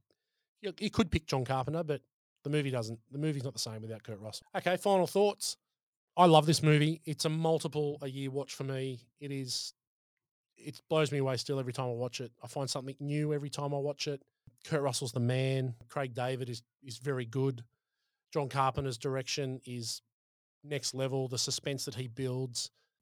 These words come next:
If you have not seen The Thing, do yourself a favour and see it. Gow just watched it this week for the first time, and it still holds up. It's forty years old this year, and it is a triumph of suspense movie making.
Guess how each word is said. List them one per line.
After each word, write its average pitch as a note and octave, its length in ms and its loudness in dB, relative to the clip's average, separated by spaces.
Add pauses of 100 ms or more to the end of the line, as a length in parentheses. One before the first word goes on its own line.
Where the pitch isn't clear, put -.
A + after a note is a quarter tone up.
(120)
If - 160 -4
you F#3 120 2
have C3 180 2
not C#3+ 240 0
seen C#3+ 340 0
The B2 80 -2
Thing, C#3+ 540 -4 (340)
do D3+ 80 -6
yourself C#3+ 320 -2
a A#2 40 -14
favour B2+ 360 -4
and A2+ 100 -6
see - 260 -2
it. G#3+ 220 -10 (140)
Gow C#3+ 180 0
just C3+ 220 -6
watched C3 240 -2
it - 80 -20
this - 180 -8
week C3+ 180 -4
for - 80 -10
the A#2+ 60 -10
first B2+ 320 -6
time, F3+ 340 -2 (680)
and C#3+ 100 0
it A#2+ 60 -2
still C#3+ 220 2
holds A#2+ 260 0
up. B2 160 -2
It's - 120 -8
forty D3+ 360 -4
years A#2+ 240 -6
old B2+ 220 -4
this C3 180 -4
year, C3+ 380 -8
and C3 120 -6
it B2 120 -6
is A#2+ 200 -4
a A#2+ 140 -4
triumph D3 720 -4
of B2+ 100 -10
suspense - 460 -4
movie A#2 240 -4
making. A2 320 -10